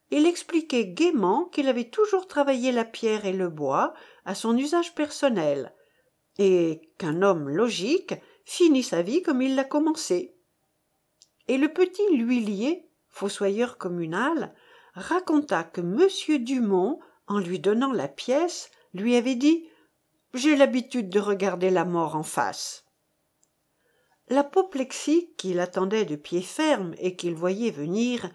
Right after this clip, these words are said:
ne lui fit pas faux bond. Il mourut d'un coup sec, comme le soldat frappé d'une balle. C'était ce qu'il avait toujours rêvé. Notre famille et la population du village nous attendaient, ma mère et moi,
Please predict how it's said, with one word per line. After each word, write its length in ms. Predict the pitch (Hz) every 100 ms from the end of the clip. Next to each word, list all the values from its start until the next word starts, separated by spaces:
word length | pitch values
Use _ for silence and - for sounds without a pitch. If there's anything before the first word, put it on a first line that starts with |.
| - _ -
ne 140 | 175 196
lui 260 | 202 240
fit 220 | 262 -
pas 220 | 156 214 226
faux 240 | - 117
bond. 280 | 151 156 - _ _ _ _ _ _ -
Il 160 | 247
mourut 400 | 254 285 285 302
d'un 220 | 214 277
coup 140 | 330 294
sec, 540 | - 156 - - 147 _ _ _ -
comme 260 | 339 330 302
le 60 |
soldat 400 | 294 285 262 294
frappé 320 | 294 277 277 247
d'une 260 | 247 214
balle. 420 | 147 139 143 131 - _ _ _ _ _ _ _
C'était 400 | - 233 226 226
ce 140 | 220
qu'il 260 | 214 220 208
avait 240 | 220 220
toujours 360 | 220 240 262 254
rêvé. 520 | 247 302 302 156 - _ _ _ _ _ _ _ _ _ _ _ _ _ _ _ -
Notre 300 | 233 247 277
famille 680 | 262 254 247 330 311 202 156
et 180 | 196
la 120 | 190 190
population 680 | 196 196 247 185 - 233
du 120 | 220
village 560 | 165 151 160 202 220 214
nous 220 | 165 156
attendaient, 600 | 202 - 165 147 139 170 - _ _
ma 180 | 170 220
mère 260 | 226 226 175
et 80 |
moi, 400 | 156 165 196 262